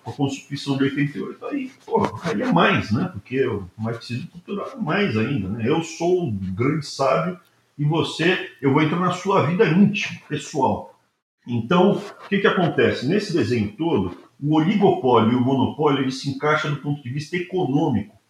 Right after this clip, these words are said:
na estrutura da República, onde poucas famílias, poucas famílias passam a ter o controle do mercado. Porque essa turma não quer acordar cedo e fazer pão quente, é muito difícil.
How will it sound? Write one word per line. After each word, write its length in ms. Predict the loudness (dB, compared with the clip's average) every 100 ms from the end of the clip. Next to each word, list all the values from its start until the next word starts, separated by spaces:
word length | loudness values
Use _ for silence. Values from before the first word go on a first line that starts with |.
| _
na 120 | -6 -4
estrutura 500 | -4 -6 -2 0 2
da 80 |
República, 540 | 2 0 -4 -4 -4 -2
onde 280 | 0 0 -2
poucas 480 | 2 4 4 0 0
famílias, 640 | 0 0 -2 -4 -8 -20 _ _ _
poucas 380 | 0 0 0 -2
famílias 380 | 0 0 0 -2
passam 360 | 0 -2 0 -2
a 80 |
ter 100 | 0
o 140 | 0 0
controle 540 | -2 -2 -2 0 0
do 100 | 0
mercado. 560 | -2 -4 -2 -2 -2 -8 _ _ _ _ _
Porque 380 | -6 0 2 4
essa 340 | 6 4 4 0
turma 340 | 2 2 4 4
não 180 | 4 4
quer 600 | 2 2 2 0 -4 -10 _ -6
acordar 500 | -6 2 2 6 4
cedo 260 | 4 2 2
e 40 |
fazer 340 | 2 0 0
pão 220 | 0 -2 0
quente, 320 | -4 -2 0
é 20 |
muito 280 | 2 0 -2
difícil. 540 | -4 -2 -2 -2 -8